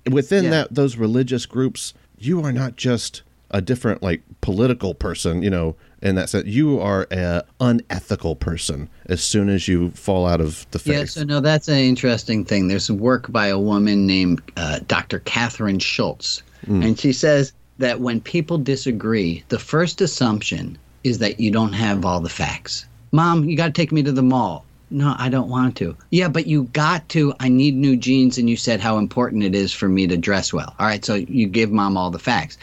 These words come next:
Speaker 2: And then Mom says no. Then the next thing is you gotta think there's something wrong with her logic. And then after you give her the logic, "Mom, you told me jeans are important, that my fashion is important. You got to take me to the mall."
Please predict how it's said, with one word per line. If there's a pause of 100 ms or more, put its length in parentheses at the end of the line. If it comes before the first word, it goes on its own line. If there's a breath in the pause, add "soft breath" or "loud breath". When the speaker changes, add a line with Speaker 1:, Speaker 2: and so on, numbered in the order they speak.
(180 loud breath)
Speaker 2:
And
then
Mom
says
no. (260)
Then
the
next
thing
is
you
gotta
think
there's
something
wrong
with
her
logic. (260)
And
then
after
you
give
her
the
logic,
"Mom,
you
told
me
jeans
are
important,
that
my
fashion
is
important.
You
got
to
take
me
to
the
mall."